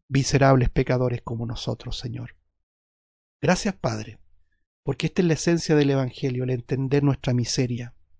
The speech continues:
que sin Cristo somos desventurados, que sin Cristo somos miserables, que sin Cristo somos pobres, y ya vamos a leer más adelante,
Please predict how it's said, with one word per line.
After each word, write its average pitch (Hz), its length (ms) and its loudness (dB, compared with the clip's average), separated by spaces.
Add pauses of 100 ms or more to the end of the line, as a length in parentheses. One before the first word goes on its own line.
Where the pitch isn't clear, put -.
(880)
que 135 120 0
sin 139 180 2
Cristo 196 400 4
somos 165 360 8
desventurados, 143 760 6
que 151 140 4
sin 156 220 4
Cristo 214 360 6
somos 170 300 8
miserables, 151 640 8
que 165 120 0
sin 147 200 -2
Cristo 185 340 2
somos 151 340 4
pobres, - 680 10 (680)
y 139 100 -6
ya 139 120 6
vamos 147 280 6
a 143 60 8
leer 135 220 4
más 135 200 0
adelante, 127 640 -2